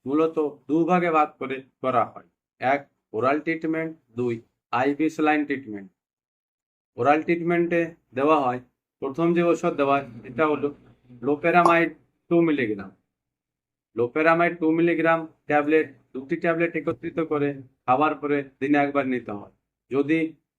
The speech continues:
এই ট্যাবলেট গ্রহণ করার পরে গিয়েও ডায়রিয়া বন্ধ না হয়, সেক্ষেত্রে দিনে দু থেকে তিনবার ব্যবহার করা হয়। তারপরে গিয়েও যদি বন্ধ না হয়,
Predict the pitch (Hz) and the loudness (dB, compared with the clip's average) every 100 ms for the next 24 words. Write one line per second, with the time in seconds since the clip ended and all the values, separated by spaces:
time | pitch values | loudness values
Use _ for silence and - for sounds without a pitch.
0 | _ _ _ _ _ 143 143 160 156 160 | _ _ _ _ _ -4 0 2 2 0
1 | 147 135 156 165 165 156 143 151 165 160 | -4 -2 0 0 0 0 0 2 4 4
2 | 156 147 - _ 123 131 139 147 143 - | 2 0 -16 _ 0 2 2 2 0 -2
3 | _ 117 123 135 160 160 160 156 156 _ | _ 0 2 2 4 4 4 0 -4 _
4 | - 156 160 160 151 139 151 143 156 170 | 0 2 0 -2 -4 -4 -4 -2 -4 -2
5 | 175 175 160 156 139 131 131 127 117 110 | -4 -2 0 2 0 0 -2 -2 -4 -6
6 | 101 101 _ _ _ 120 139 170 170 180 | -6 -16 _ _ _ 0 0 0 0 2
7 | 185 180 180 170 170 170 170 160 156 | 2 2 2 0 0 2 2 2 0